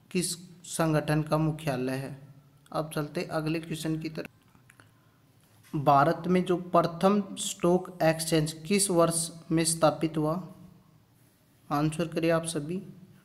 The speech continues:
भारत में जो प्रथम स्टॉक एक्सचेंज है, वो किस वर्ष स्थापित हुआ? देखो, इसका जो राइट आंसर है,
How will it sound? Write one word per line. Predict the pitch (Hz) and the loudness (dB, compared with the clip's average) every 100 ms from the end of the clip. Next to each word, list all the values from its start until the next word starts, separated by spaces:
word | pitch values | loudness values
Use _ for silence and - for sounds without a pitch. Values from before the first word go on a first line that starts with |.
| _ _ _ _ - | _ _ _ _ -4
भारत | 143 139 156 - | 4 4 4 0
में | 170 | -2
जो | 165 | -2
प्रथम | 165 160 156 - 175 | 0 0 0 0 -2
स्टॉक | 185 - 160 156 156 | -2 -2 0 0 2
एक्सचेंज | 143 143 - 151 147 | 0 0 -2 0 0
है, | 139 | -4
वो | 151 160 | -4 -4
किस | 160 190 185 | -2 -2 0
वर्ष | 165 156 | 0 0
स्थापित | - - 139 - 139 | -2 -2 -4 -4 -8
हुआ? | 143 143 151 - - - _ _ _ _ _ _ _ _ _ _ _ _ _ _ _ _ - | -6 -8 -8 -16 -20 -20 _ _ _ _ _ _ _ _ _ _ _ _ _ _ _ _ -6
देखो, | 151 156 196 | -4 0 0
इसका | 196 165 - 185 | -2 -4 0 0
जो | 185 | 2
राइट | 170 156 160 156 | 4 4 4 2
आंसर | 151 147 147 143 | 0 0 -4 -4
है, | 139 139 | -4 -8